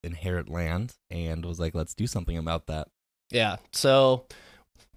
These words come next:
Speaker 2: that's where we're gonna stop for him for now because there's a lot of background information in the interim between when he shows back up.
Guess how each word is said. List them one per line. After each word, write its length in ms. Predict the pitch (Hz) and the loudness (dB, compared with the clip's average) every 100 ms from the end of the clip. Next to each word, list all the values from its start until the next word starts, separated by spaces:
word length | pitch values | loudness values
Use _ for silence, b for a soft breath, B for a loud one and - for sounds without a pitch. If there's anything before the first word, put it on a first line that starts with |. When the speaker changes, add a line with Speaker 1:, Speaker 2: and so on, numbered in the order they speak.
| _ | _
Speaker 2:
that's 200 | 165 170 | 6 6
where 80 | 180 | 6
we're 80 | 185 | 6
gonna 120 | 190 | 6
stop 300 | 170 170 165 | 6 6 6
for 180 | - 143 | 4 4
him 320 | 156 165 143 | 8 8 6
for 180 | 131 131 | 4 4
now 240 | 117 113 | 6 4
because 320 | 113 120 123 113 | 4 2 2 4
there's 140 | 117 | 4
a 60 | 113 | 6
lot 240 | 120 131 | 6 6
of 140 | 120 | 4
background 500 | - 113 113 120 120 | 4 4 4 4 4
information 600 | 120 - 120 117 113 127 | 4 2 2 4 4 4
in 200 | 120 135 143 | 4 4 4
the 80 | |
interim 640 | 127 147 139 120 117 113 110 | 4 4 4 4 4 2 0
between 420 | 120 - 120 113 | -2 0 0 2
when 120 | 113 | 2
he 140 | 107 120 | 2 0
shows 300 | - 113 107 | 2 2 2
back 320 | - 123 135 | 4 4 6
up. 300 | 151 156 - | 6 4 0